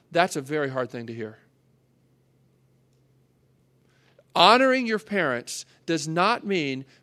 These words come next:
pretending that you had a wonderful, happy experience with your parents. But it means don't take lightly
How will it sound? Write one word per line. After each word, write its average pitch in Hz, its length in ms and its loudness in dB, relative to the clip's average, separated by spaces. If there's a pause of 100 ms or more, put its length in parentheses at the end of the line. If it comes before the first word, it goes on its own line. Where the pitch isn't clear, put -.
pretending 151 800 -6 (220)
that 151 160 -6
you 156 140 -2
had 151 160 0
a 135 60 -2
wonderful, 170 680 -8 (280)
happy 151 480 -4
experience 147 760 -10
with 120 140 -12
your 127 80 -10
parents. - 680 -12 (600)
But 170 140 6
it 180 140 0
means 190 580 -2 (400)
don't 175 400 2
take 185 360 -2
lightly 156 840 0